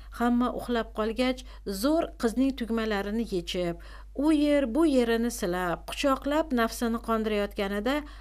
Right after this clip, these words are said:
Ahtam kirib keldi. "Qiz bola bo'lmaganida mazza qilib olardim", dedi afsus bilan. "Qiz bola emas, nimadan qo'rqasan?" dedi Ahtam. "Qiz bolamasligini qayoqdan bilding?"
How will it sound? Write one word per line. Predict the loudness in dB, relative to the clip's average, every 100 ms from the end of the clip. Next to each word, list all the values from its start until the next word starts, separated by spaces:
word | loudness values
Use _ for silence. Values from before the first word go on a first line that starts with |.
| -2
Ahtam | -2 -2 -4 -4 -4
kirib | -8 -8
keldi. | -4 -4 -4 -8 -10 -20 -20 -20 -20 -20 -20 -18 -16 -6
"Qiz | -6 -2
bola | -2 0
bo'lmaganida | 0 -2 -2 -2 -2 -2 -2 -2
mazza | -2 -2 -2 0 -2
qilib | 0 -2 0
olardim", | 2 2 0 -4 -6 -12
dedi | -2 0 0
afsus | -2 -2 -4 -4
bilan. | -6 -6 -8 -20 -20 -20 -18 -18 -12
"Qiz | -6 -6 -2
bola | 0 0
emas, | -2 -2 -4 -8 -14 -18 -6
nimadan | 0 2 2 0 -2
qo'rqasan?" | 0 0 2 0 0 0 0
dedi | 0 0 -2
Ahtam. | -6 -8 -10 -10 -12 -20 -20 -20 -18 -16 -10
"Qiz | -2 0 4
bolamasligini | 4 4 0 -2 -2 -2
qayoqdan | 0 2 2 2 2 2
bilding?" | 2 2 0